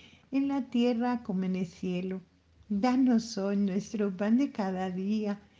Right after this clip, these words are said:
Perdona nuestras ofensas, como también nosotros perdonamos a los que nos ofenden.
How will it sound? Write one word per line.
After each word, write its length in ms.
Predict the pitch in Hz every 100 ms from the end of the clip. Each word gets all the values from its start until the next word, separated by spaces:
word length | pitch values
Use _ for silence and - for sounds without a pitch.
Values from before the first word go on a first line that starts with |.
| - _
Perdona 580 | 269 240 233 269 277 196
nuestras 560 | 202 190 202 220 190 214
ofensas, 760 | 208 - 214 240 233 196 208
como 360 | - 202 196 196
también 480 | 196 202 196 185 185
nosotros 520 | 190 - 202 185 -
perdonamos 840 | 185 185 185 190 180 180 190 208
a 120 | 190 185
los 400 | 196 226 233 -
que 120 | 196
nos 300 | 185 185 -
ofenden. 720 | 180 - 220 226 226 226 220